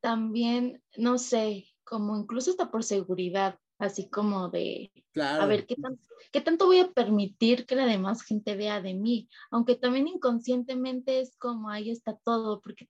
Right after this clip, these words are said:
Speaker 1: también es algo que checamos a diario, que mantenemos activo como todos los días, entonces es como, ok, o sea, sí, pero también tú decides qué, qué es lo que la gente que, vea de ti, ¿no?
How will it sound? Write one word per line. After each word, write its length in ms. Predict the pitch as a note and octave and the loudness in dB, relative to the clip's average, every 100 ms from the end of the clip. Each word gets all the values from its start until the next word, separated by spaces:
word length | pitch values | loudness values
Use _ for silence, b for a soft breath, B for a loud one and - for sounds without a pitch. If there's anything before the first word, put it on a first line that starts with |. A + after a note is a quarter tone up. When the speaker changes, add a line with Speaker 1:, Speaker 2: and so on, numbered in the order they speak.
| _ | _
Speaker 1:
también 260 | G#3+ G#3 A3 | -6 -2 -2
es 140 | A#3+ | -2
algo 280 | B3 A#3+ A#3+ - | -4 -6 -8 -10
que 240 | G3+ G3+ _ _ _ _ _ | -12 -12 _ _ _ _ _
checamos 500 | - B3+ B3+ C4 C#4 C4+ | -2 0 2 2 2 2
a 80 | |
diario, 840 | A3+ G#3+ A3 A3 G#3+ G#3 G#3 G#3 - | 0 0 0 0 -2 -4 -6 -8 -10
que 800 | - G#3 G3+ G3 G3 G3 G3 G3 _ _ _ _ _ _ _ _ _ - | -8 -4 -4 -4 -4 -6 -8 -12 _ _ _ _ _ _ _ _ _ 2
mantenemos 600 | B3 B3+ A#3+ B3+ D4 C#4 | 2 2 2 2 2 0
activo 540 | B3 _ A3+ A#3+ B3 | -2 _ -2 -2 -2
como 600 | G#3+ G#3 G3 F#3+ F#3 F3 _ _ _ _ _ _ | -10 -10 -8 -8 -8 -12 _ _ _ _ _ _
todos 260 | B3 A#3 A3 | 2 4 2
los 260 | G3+ F#3+ | 0 -4
días, 400 | G3+ G#3+ G3+ G#3 | -4 -2 -2 -4
entonces 480 | G#3 G3+ G#3 A3 A3 | -8 -6 -6 -6 -4
es 240 | G#3+ G3 | -6 -6
como, 560 | - A3+ A3 G3+ F#3+ F3+ | -8 -6 -4 -4 -4 -4
ok, 220 | F3+ - G#3 G3+ G3 | -6 -6 -6 -2 -4
o 60 | F#3+ | -2
sea, 200 | G3 F#3+ | -4 0
sí, 220 | A#3+ A#3 | -2 2
pero 400 | C#4+ C4 F#3+ - _ _ _ b - | 4 4 2 -2 _ _ _ b 0
también 360 | B3+ C4+ D4 | 4 6 4
tú 80 | D#4 | 4
decides 680 | D4+ C#4+ - C4+ C4+ C#4 - | 6 4 4 4 6 4 0
qué, 380 | - A3 A3 - - | -8 -6 -6 -10 -8
qué 80 | |
es 100 | G#3+ | -6
lo 120 | A#3 G#3+ | -6 -6
que 80 | F#3+ | -6
la 120 | F#3+ | -4
gente 380 | A3 G#3+ - A3+ A#3+ - | -6 -4 -6 -8 -16 -8
que, 300 | A3 - - | -6 -6 -2
vea 260 | A3 A3 G3+ | 2 2 2
de 120 | G3 | 0
ti, 340 | - A3+ A3 | 0 -2 -2
¿no? 320 | G3 G#3 C#4 | -4 -6 -8